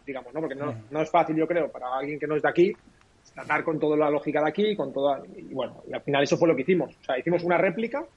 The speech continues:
Speaker 1: de todo lo que hacíamos, formándolos, estructurándolos, eh, montando planes de formación, etcétera, etcétera. O sea, lo que al final fue básicamente mover activos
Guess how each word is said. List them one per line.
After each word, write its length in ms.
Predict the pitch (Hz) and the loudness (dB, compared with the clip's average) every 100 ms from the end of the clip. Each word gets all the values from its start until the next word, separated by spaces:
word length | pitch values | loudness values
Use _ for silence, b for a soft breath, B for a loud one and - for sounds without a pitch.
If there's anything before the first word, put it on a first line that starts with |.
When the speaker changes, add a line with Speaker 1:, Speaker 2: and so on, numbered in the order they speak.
| _ _ _ | _ _ _
Speaker 1:
de 80 | 160 | -8
todo 180 | 180 170 | 0 0
lo 80 | 160 | 0
que 60 | 151 | -2
hacíamos, 340 | 139 117 117 | -8 -16 -12
formándolos, 680 | - 156 160 151 147 147 143 | -4 -2 0 -2 -2 -4 -6
estructurándolos, 840 | - 127 - 165 165 156 139 139 b b _ | -12 -8 2 4 4 2 -2 -6 b b _
eh, 160 | 143 135 | -8 -6
montando 340 | 139 139 147 | -2 0 0
planes 200 | 143 143 | 2 2
de 60 | 143 | 0
formación, 560 | - 165 165 156 147 - _ _ _ _ _ _ _ | 2 0 4 4 2 -6 _ _ _ _ _ _ _
etcétera, 320 | - 139 117 - | -6 -4 -4 -4
etcétera. 300 | 120 107 - | -6 -8 -10
O 140 | - - | -12 0
sea, 100 | 143 | 0
lo 60 | |
que 60 | 135 | 2
al 40 | |
final 240 | 135 147 147 | 0 0 2
fue 180 | 156 160 | 2 2
básicamente 560 | 135 - 131 139 156 - - | 0 -6 -6 -4 -4 -8 -10
mover 460 | 131 131 151 - - - | -4 0 0 -2 -12 -16
activos 500 | - 220 254 285 | 0 2 2 0